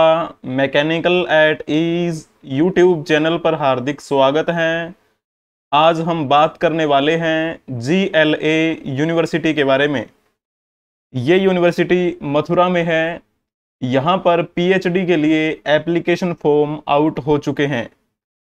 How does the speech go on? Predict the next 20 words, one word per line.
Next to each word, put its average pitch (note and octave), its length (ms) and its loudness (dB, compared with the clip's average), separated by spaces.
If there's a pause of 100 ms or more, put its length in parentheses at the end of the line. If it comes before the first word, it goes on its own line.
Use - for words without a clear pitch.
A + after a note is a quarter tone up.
(280)
तो D#3+ 80 2 (100)
आज E3+ 240 6
हम E3+ 260 -2
देखेंगे E3 480 0 (120)
कि - 400 -6
कौन F#3+ 280 0
कौन F3+ 220 0
सी F3 160 0
ब्रांच D3+ 360 0
के B2 120 -2
छात्र D#3+ 680 0
यहाँ C#3 420 -2
अप्लाई D3+ 420 0
कर D#3+ 200 -2
सकते E3 280 -4 (120)
हैं D#3 300 -4 (520)
और E3 300 2 (260)
किस A3+ 200 -2
कैटेगरी F3 460 0
में D#3 380 -4